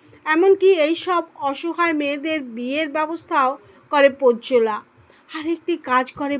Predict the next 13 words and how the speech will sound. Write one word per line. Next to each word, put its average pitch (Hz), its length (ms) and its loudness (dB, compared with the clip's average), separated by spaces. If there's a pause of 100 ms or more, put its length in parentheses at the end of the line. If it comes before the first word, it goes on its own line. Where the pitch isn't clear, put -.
পজ্জ্বলা, 233 640 -2 (360)
এইডস 294 380 2
বা 285 220 4
শারীরিক 277 600 -2
নিগ্রহের 285 600 -2
কারণে 269 540 2 (320)
নিত্য 285 420 -4
পথযাত্রী 285 680 -2
মেয়েদের 277 480 0 (280)
শেষ 311 380 -4
ইচ্ছা 302 320 -4
পূরণ 269 440 0
করে 262 360 2